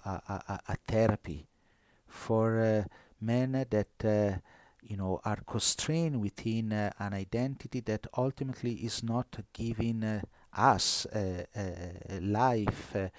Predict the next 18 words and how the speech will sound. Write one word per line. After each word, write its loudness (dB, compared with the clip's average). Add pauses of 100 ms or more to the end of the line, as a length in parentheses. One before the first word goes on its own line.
(480)
and, 0
uh, 2 (360)
and, -4
and, -4
and -4
it -10
keeps -2
us, -2
like, -2
you -2
know, -2 (440)
uh, -4 (240)
wounded. 2 (360)
And, -2
uh, 2 (240)
in -2
a 0
way, 2